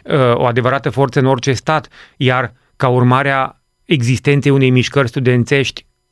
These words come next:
uh, uh, bine închegată, uh, puteau fi schimbate mentalități, uh, mentalități la nivel de societate. Adică erau acei, acei tineri care, prin pregătirea lor profesională și prin energia tinereții, puteau schimba mentalități, uh,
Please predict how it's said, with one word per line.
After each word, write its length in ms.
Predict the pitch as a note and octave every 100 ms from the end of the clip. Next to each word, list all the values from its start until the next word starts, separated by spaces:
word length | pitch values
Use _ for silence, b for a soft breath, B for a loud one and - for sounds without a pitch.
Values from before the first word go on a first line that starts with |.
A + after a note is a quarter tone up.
| _
uh, 100 | D#3+
uh, 640 | B2 A#2+ A2+ A#2 - A2+ A2
bine 420 | G2 G2 D3 D3
închegată, 800 | B2+ A#2 G#2+ A2+ G#2+ - C#3+ D#3+ b b b
uh, 180 | - B2+ A2+ - -
puteau 300 | B2 B2+ C3+
fi 140 | D3
schimbate 420 | - C#3 C3 C3
mentalități, 800 | C#3+ C3+ B2+ A#2+ A#2 E3 C3+ - b b b
uh, 180 | - B2
mentalități 580 | A#2+ B2 A#2+ A#2 C3+ C3
la 60 | C3
nivel 260 | B2 C#3+
de 80 | C3+
societate. 680 | - B2+ A#2+ D#3+ D#3+ - E2+ b b
Adică 360 | b A2+ A2+ B2+
erau 240 | A#2 C#3
acei, 380 | C#3+ B2+ D#3+ D3 -
acei 340 | B2 D#3 D3+
tineri 440 | - D#3 D#3 C3
care, 440 | - A#2+ B2 A#2 A2+
prin 300 | - D3+ D3+
pregătirea 600 | C3+ B2+ B2 - D3 C3+
lor 160 | C#3 C3+
profesională 680 | C3 A#2+ B2 C3 A#2+ C#3 B2
și 140 | B2
prin 180 | C3 B2+
energia 520 | B2 A#2+ G#2 D#3 D3+
tinereții, 520 | C#3 C3 A#2 C3 E3
puteau 360 | A#2+ A#2+ A#2+ C3+
schimba 340 | - C3+ B2
mentalități, 680 | C#3 C#3 C3+ C3+ E3 D#3+ - _ _
uh, 120 | D3